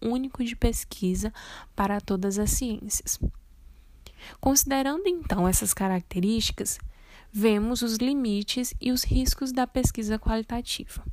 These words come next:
como a excessiva confiança do investigador como instrumento de coleta de dados, o risco de que a reflexão exaustiva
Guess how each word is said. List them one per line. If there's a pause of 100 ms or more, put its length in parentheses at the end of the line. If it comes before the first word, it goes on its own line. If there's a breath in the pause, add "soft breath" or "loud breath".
(540 loud breath)
como (500 loud breath)
a
excessiva
confiança
do
investigador
como
instrumento
de
coleta
de
dados, (520 loud breath)
o
risco
de
que
a
reflexão
exaustiva